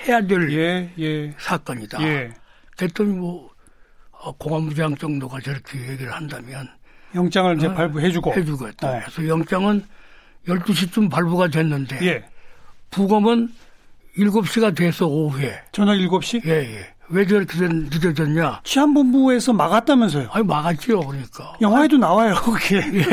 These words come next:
Speaker 1: 그건 맞아요. 아, 이거 그, 저, 다, 뭐,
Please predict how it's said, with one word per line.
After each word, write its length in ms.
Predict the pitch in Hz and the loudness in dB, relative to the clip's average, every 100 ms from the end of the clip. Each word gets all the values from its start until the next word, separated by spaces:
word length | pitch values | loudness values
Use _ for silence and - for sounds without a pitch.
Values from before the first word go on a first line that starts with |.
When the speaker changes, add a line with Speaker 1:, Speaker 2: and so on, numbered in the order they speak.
| 220 | 2
Speaker 1:
그건 220 | - - | 2 0
맞아요. 340 | 160 320 160 131 - - - - - | 0 -2 -4 -6 -10 -16 -20 -20 -8
아, 100 | 233 | -2
이거 300 | 226 226 208 | 0 0 -4
그, 240 | - 226 202 | -4 -4 -2
저, 160 | 208 214 - | -2 -4 -4
다, 340 | - 190 185 - - - - _ - | -6 -4 -6 -12 -20 -20 -20 _ -8
뭐, 380 | 185 175 165 | -4 -4 -6